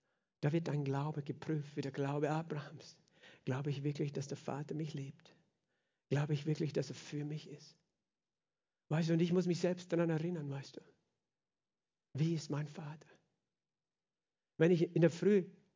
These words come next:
mir Zeit nehme zum Gebet, weißt du, dann denke ich dran, wie sehr ich mich freue, wenn eins meiner Kinder zu mir kommt und mir etwas erzählt, mit mir Zeit verbringen möchte. Das macht mir Freude. Und dann gehe ich ins Gebet und denke mir, "Oh, mein Vater freut sich,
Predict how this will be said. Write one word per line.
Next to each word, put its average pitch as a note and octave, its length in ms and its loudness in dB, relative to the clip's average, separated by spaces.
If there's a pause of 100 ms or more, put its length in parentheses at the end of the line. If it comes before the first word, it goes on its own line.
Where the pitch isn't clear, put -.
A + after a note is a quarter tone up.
(320)
mir E3 200 4
Zeit F3+ 300 -2
nehme D3 160 2
zum D3 160 -4
Gebet, D3+ 420 0
weißt B2 240 -6
du, G#3+ 80 -8 (380)
dann D#3 140 6
denke E3+ 280 8
ich - 140 -2
dran, D3 320 2
wie E3+ 80 2
sehr - 280 2
ich F#3+ 160 2
mich D3 120 0
freue, D3+ 300 0 (300)
wenn D#3+ 320 4
eins F#3+ 200 0
meiner F#3 180 4
Kinder F#3 220 -2
zu E3+ 100 0
mir F#3 120 4
kommt A3 240 -2
und F#3 100 2
mir F3+ 100 4
etwas E3 260 -2
erzählt, G3+ 340 2
mit E3 120 0
mir D#3+ 120 0
Zeit F#3 260 -8
verbringen D#3+ 380 -4
möchte. - 280 -12 (1160)
Das F3 140 6
macht F#3+ 180 2
mir G3 80 6
Freude. F3+ 380 -6 (840)
Und E3 100 6
dann F#3 100 12
gehe G#3+ 160 10
ich F3 120 4
ins D#3+ 120 0
Gebet A3 280 10
und F3+ 80 4
denke F3+ 160 6
mir, F#3 160 0
"Oh, G#3+ 140 0
mein C#3 160 0
Vater C#3+ 320 -2
freut - 300 -4
sich, - 260 -18